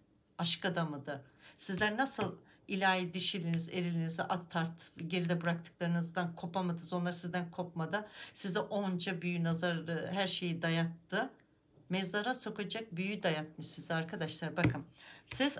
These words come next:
at tart versiyonu eril dişilerinizle fragmanı yaşadığınız zaman ilahi sistem ruhsal olarak bu rehberliği veriyor ya, siz haksızlık edip gittiğiniz için o dayatıyor, siz gidiyorsunuz ya.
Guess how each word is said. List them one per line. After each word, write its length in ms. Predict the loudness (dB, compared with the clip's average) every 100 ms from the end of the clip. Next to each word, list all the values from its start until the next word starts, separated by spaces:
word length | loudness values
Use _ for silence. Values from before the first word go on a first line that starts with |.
| 4
at 240 | 2 2
tart 480 | 0 2 2 -2 0
versiyonu 520 | 2 2 0 0 0
eril 320 | 0 -2 -2
dişilerinizle 880 | 0 -2 -2 -6 -6 -8 -10 -8 -10 -8 -10 -10 _ _ _ _ _ _ -20 _ _ -10
fragmanı 500 | 0 0 2 0 0
yaşadığınız 1000 | 0 0 0 0 0 0 -2 -6 -8 -6
zaman 320 | -4 -4 -6
ilahi 320 | -2 -2 0
sistem 640 | -2 -4 -6 -6 -6 -6 -6
ruhsal 340 | -4 -4 -4
olarak 300 | -4 -6 -8
bu 100 | -2
rehberliği 600 | 0 0 -4 -4 -4 -4
veriyor 260 | -4 -2 0
ya, 140 | 0
siz 280 | -2 -4 -4
haksızlık 420 | -4 -6 -8 -6
edip 220 | -6 -6
gittiğiniz 500 | -6 -6 -4 -4 -4
için 300 | -6 -6 -6 -10 -20 -18 -8
o 160 | -2
dayatıyor, 480 | 2 2 0 -2 -4
siz 220 | -4 -4
gidiyorsunuz 720 | -6 -2 -2 -2 -4 -6 -4
ya. 180 | -4 -6